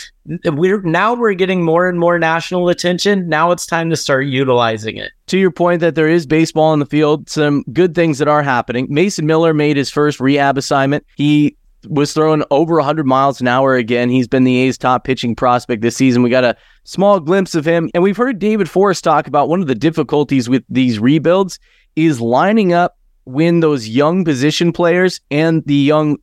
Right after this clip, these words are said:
Speaker 2: pitchers are together on that same kind of timeline. And right now we're seeing a lot of the new Oakland lineups, those young guys, whether it's Lawrence Butler, Zach Geloff, a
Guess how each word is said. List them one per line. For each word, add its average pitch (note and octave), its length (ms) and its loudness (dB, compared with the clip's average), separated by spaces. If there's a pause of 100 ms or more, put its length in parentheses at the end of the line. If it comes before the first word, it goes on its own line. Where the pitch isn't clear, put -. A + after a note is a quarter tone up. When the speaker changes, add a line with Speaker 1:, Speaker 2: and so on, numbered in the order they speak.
(140)
Speaker 2:
pitchers A2+ 580 -4 (540)
are D#3+ 280 2
together C3+ 760 0 (300)
on D#3 200 2
that D#3 220 0
same D3+ 320 0
kind C#3 200 -2
of A2+ 80 -6
timeline. A2+ 560 -2 (560)
And B2+ 120 0
right F3 200 2
now F3+ 180 2
we're D#3 100 0
seeing D#3+ 200 -2
a C#3+ 60 0
lot B2+ 300 0
of C#3 80 -8
the C3 80 0
new D3 260 2
Oakland D3+ 380 0
lineups, C#3+ 400 0
those B2+ 200 -2
young C3 240 2
guys, D3 300 0
whether C3+ 220 0
it's - 140 -4
Lawrence C3 300 0
Butler, C3+ 460 0
Zach B2+ 380 -2
Geloff, C#3 400 2
a - 20 -12